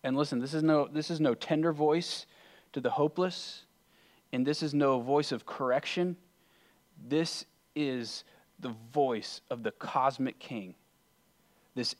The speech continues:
ancient voice, yet this voice that is here present among us, calling us out. And if you're saying right now, "Okay, I can buy that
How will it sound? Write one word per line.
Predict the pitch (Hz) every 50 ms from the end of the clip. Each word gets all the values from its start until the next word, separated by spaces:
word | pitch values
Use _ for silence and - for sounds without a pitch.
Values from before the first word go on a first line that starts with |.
| _
ancient | 160 160 170 180 170 - 185 165
voice, | 151 143 160 170 170 165 160 - - 135
yet | 143 143 135
this | - 135 117
voice | 117 113 131 147 147 143 139 -
that | 151 135
is | 131 120 -
here | - 160 160 156 151
present | 151 - - - 165 156 156 156 160 156 -
among | 143 139 139 139 139 147 147
us, | 147 139 - - - - - - - _ _ _ _ -
calling | - - - - - 151 151 156 147 135 123 110 98
us | 95 - - - - - - - - _ - _
out. | - 120 117 104 92 - - - - - - _ _ _ _ _ _ _ _ _ _ _ _ _ _ _ _ _ _ _ _ _ _ _ _ _ _ _ _ _ _ _ _ _ _ _ _ -
And | 139 151
if | 156 156
you're | 165 156 -
saying | - 185 175 175 165
right | 147 139 131 127
now, | 123 123 120 117 - - - - - - - - -
"Okay, | 139 131 - 143 120 117 - - _ _ _ _ _ _ _ _ _ _ _ _ _ _ _ _ _ _ _ _ -
I | 135 139
can | - 151 139
buy | 123 139 127 120
that | 110 101 92 -